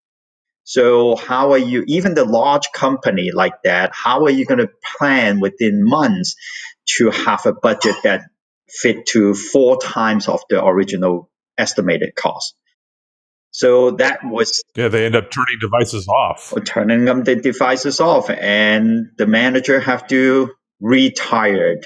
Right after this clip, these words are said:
Speaker 1: quote unquote.
Speaker 2: <laughs>
Speaker 1: So it's not a, you know, yeah, we laugh because now we learn from it, but at the same time, that's how a lot of company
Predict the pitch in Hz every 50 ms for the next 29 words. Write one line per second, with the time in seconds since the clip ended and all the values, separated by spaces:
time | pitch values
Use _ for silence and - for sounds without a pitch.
0 | - - - _ - - - 113 98 101 95 95 95 - 98 92 - - - -
1 | _ _ _ _ _ _ _ _ _ _ _ _ _ _ _ _ _ _ _ -
2 | - - 127 - - 147 117 - 127 110 - _ _ _ _ _ _ _ _ _
3 | _ _ - - - 135 135 131 131 131 - - - - - _ _ - - 139
4 | 127 - 147 160 180 214 202 185 175 156 - - - 151 156 147 139 131 120 117
5 | 139 147 147 127 113 104 120 151 175 151 127 127 131 135 131 123 120 113 - -
6 | 110 104 - 113 98 - 113 110 107 107 110 101 101 92 90 98 101 104 104 107
7 | - 110 98 92 90 85 - - 98 90 98 98 - 107 101 - 113 107 104 101
8 | - 101 95 95 95 101 98 - - - 95 95 98 98 95 95 95 95 92 107
9 | 123 127 117 - - 110 101 98 101 - 98 92 92 95 92 92 82